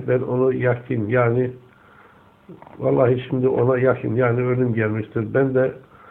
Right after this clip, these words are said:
onun için elbette hayır ve saadet umarım. Yine Allah'a yemin ederim ki ben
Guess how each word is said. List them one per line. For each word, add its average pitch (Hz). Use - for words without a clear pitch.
onun 135
için 135
elbette 135
hayır 127
ve 127
saadet 123
umarım. 110
Yine 127
Allah'a 131
yemin 131
ederim 123
ki 110
ben 135